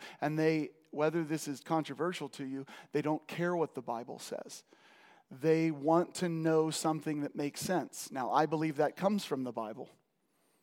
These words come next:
but it, it requires engaging with them in a very real way. So,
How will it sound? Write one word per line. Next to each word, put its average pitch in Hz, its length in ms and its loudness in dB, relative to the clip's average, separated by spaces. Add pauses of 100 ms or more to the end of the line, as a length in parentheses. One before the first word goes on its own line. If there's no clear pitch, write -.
(760)
but 143 520 8
it, 143 320 4 (280)
it 135 220 0
requires 147 720 2
engaging 151 580 0
with 139 200 -4
them 139 380 -2
in 135 160 -2
a 131 40 -6
very 147 400 2
real 139 380 -2
way. 135 360 -2 (520)
So, 175 540 8